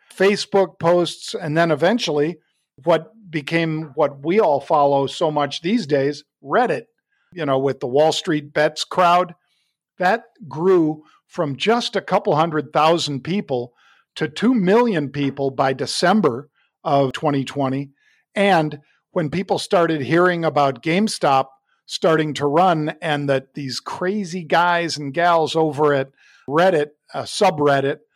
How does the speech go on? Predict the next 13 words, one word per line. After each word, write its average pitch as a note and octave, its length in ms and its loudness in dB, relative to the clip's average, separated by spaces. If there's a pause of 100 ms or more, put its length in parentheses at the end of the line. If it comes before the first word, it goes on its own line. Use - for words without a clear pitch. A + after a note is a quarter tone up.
(220)
called C3+ 260 -2
Wall D3+ 240 2
Street D3+ 440 -6
Bets, C#3+ 520 -2 (540)
had D3+ 260 -4
been C#3+ 420 -2 (420)
touting, E3 640 0 (340)
hodling D#3+ 640 0 (220)
<laughs> - 540 -20
a D#3+ 120 -2
stock F#3 720 0 (640)
called D3+ 320 0
GameStop, E3 720 0